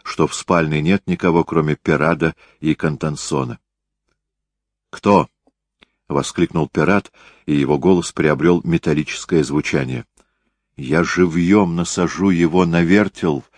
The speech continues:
и буду поджаривать на медленном огне до конца своих дней".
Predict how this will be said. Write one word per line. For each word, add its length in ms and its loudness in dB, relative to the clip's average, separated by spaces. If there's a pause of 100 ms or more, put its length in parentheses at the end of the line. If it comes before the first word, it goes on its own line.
(300)
и 100 0
буду 300 2
поджаривать 920 2
на 160 2
медленном 680 4
огне 400 2
до 140 2
конца 460 0
своих 520 -2
дней". 540 2